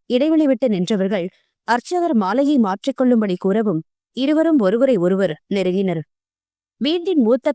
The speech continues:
பெண்மணிகளான சுபத்ராவும் ரங்கநாயகியும் பேரனின் கல்யாண வைபோகத்தை காண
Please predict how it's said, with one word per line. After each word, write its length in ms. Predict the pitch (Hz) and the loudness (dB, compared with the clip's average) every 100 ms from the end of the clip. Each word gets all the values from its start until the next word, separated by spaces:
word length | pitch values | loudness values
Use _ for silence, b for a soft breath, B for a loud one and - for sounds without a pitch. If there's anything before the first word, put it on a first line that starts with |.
| 214 | -2
பெண்மணிகளான 680 | 190 208 202 185 175 175 190 | -2 -2 -2 -2 -2 -4 -6
சுபத்ராவும் 760 | - - 269 294 311 285 254 233 | -8 -2 0 0 0 0 0 0
ரங்கநாயகியும் 760 | 175 202 208 175 180 208 175 175 _ _ - | 0 -2 -2 -2 -2 -2 -4 -6 _ _ -4
பேரனின் 420 | 277 302 320 294 220 | 0 2 2 2 0
கல்யாண 480 | 202 208 247 269 | 0 0 2 2
வைபோகத்தை 560 | 233 185 214 220 - 202 | 0 0 -2 -2 -2 -4
காண 360 | - 175 196 | -4 -4 -4